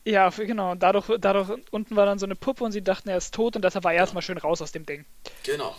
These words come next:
Speaker 1: Genau, und dann
Speaker 2: So.
Speaker 1: ging's ja weiter, dass dann Misa noch einige so Bewerbungsgespräche, glaub ich, quasi hatte
Speaker 2: Genau,
Speaker 1: mit denen,
Speaker 2: und
Speaker 1: ne?
Speaker 2: genau. Sie muss sich eben vor diesem Vorstand
Speaker 1: Ja.
Speaker 2: eben beweisen und sich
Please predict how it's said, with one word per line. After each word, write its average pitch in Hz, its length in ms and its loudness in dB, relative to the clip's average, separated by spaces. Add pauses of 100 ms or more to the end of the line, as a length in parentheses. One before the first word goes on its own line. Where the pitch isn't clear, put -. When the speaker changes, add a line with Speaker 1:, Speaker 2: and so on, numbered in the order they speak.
(140)
Speaker 1:
Genau, 165 300 -6
und 165 200 -10
dann 208 460 2
Speaker 2:
So. 165 220 0
Speaker 1:
ging's 202 380 -4
ja 180 160 4
weiter, 185 280 4
dass 185 160 -6
dann 185 140 -2
Misa 196 460 -2
noch 196 180 -4
einige 185 720 2 (920)
so 170 120 -10
Bewerbungsgespräche, 160 1000 -2
glaub 156 180 -8
ich, - 120 -12
quasi 151 320 -10
hatte 107 260 -6
Speaker 2:
Genau, - 20 -6
Speaker 1:
mit - 200 -10
denen, 151 280 -8
Speaker 2:
und - 0 -
Speaker 1:
ne? 170 220 -10 (220)
Speaker 2:
genau. 101 320 -10 (180)
Sie 110 220 -10
muss 117 220 -6
sich - 180 -8
eben 110 180 -12
vor 110 160 -10
diesem 107 240 -12
Vorstand 131 540 -4
Speaker 1:
Ja. - 20 -8
Speaker 2:
eben 107 160 -10
beweisen 131 640 -2
und 104 140 -10
sich - 320 -12